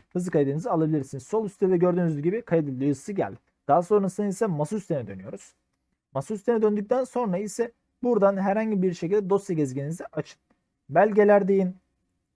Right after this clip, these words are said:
Eurotrack deyin ve buradan profilinizi bulun. Profilinizde birden fazla profiliniz var ise, e, buradan değiştirme tarihini aşağı ok yaptıktan sonra en baştaki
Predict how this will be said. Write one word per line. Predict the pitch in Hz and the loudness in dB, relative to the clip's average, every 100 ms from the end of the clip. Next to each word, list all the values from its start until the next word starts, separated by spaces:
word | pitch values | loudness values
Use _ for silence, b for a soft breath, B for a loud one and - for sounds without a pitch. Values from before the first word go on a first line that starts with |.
| _ 147 | _ -4
Eurotrack | 151 180 196 202 190 | -2 0 0 0 0
deyin | 180 170 | -2 0
ve | 175 | -2
buradan | 262 208 208 | 0 2 2
profilinizi | 202 202 196 160 151 143 202 175 | 2 -2 -2 -2 -2 -4 -4 -2
bulun. | 135 104 - _ _ _ _ | -2 -6 -14 _ _ _ _
Profilinizde | 165 170 190 196 226 202 | -2 0 0 -2 0 0
birden | 190 214 | 2 0
fazla | 208 202 202 | 0 -4 -4
profiliniz | 190 180 202 202 165 135 | -4 -4 -2 -2 -2 0
var | 139 226 302 - | 2 2 0 -8
ise, | 190 - 220 220 _ _ _ _ _ 180 | -4 0 0 0 _ _ _ _ _ 2
e, | 185 190 | 4 4
buradan | 233 196 196 190 | 2 2 2 6
değiştirme | 196 196 214 196 | 4 4 0 -2
tarihini | 180 151 123 127 185 190 | 2 2 2 -2 -6 -8
aşağı | 151 - 180 131 | -8 2 4 4
ok | 113 - | 0 -4
yaptıktan | 147 170 175 170 202 | -4 -4 -6 -2 0
sonra | 196 196 190 | 0 -2 -2
en | - 214 196 | -2 -2 0
baştaki | 156 - 135 139 | 0 -2 -8 -8